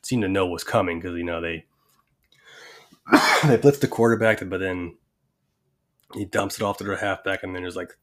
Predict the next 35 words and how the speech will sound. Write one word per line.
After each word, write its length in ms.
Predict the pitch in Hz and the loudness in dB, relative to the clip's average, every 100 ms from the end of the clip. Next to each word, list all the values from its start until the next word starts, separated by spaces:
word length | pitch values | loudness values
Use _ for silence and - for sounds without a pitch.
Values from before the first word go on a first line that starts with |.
| - | -6
three 240 | 107 101 | -2 -2
red 300 | 95 95 90 | -2 -4 -4
jerseys 360 | 98 92 - 87 | -4 -4 -6 -4
there 140 | 90 | -4
just 200 | 87 - | -2 -4
sitting 280 | - 104 95 | -4 -4 -6
there 140 | 92 | -6
waiting 300 | 92 95 95 | -6 -8 -8
to 220 | 95 92 90 _ _ - | -8 -8 -10 _ _ -12
put 140 | 104 | -8
him 100 | 90 | -4
down 180 | 90 90 | -2 -2
behind 220 | 90 90 | -2 -4
the 40 | |
line. 280 | 87 85 85 - _ _ _ _ _ - - | -4 -6 -10 -18 _ _ _ _ _ -20 -12
It's 300 | - - - _ _ | -12 -12 -16 _ _
pretty 360 | - - 123 98 | -4 2 2 0
incredible. 540 | 87 - - - - _ _ _ _ _ - - _ _ _ _ _ _ | -6 -10 -10 -14 -18 _ _ _ _ _ -20 -20 _ _ _ _ _ _
But 260 | - 98 98 | 0 2 4
we'll 100 | 95 | 2
see 240 | 87 104 | -2 -4
what 100 | 101 | -4
they 100 | 92 | -4
do 220 | 95 104 104 | -6 -2 -2
in 80 | |
the 100 | 98 | 0
off 280 | 101 101 95 | 2 2 0
season, 560 | - 107 107 98 101 98 | -2 -2 -2 -4 -6 -8
see 160 | - | -8
if 80 | 101 | -8
they 80 | 101 | -4
do 160 | 104 104 | -4 -4
any 100 | 101 | -6
coaching 460 | - 120 110 110 | -4 -2 -2 -4
changes 840 | 104 113 107 107 101 101 98 98 | -6 -4 -4 -4 -4 -4 -4 -8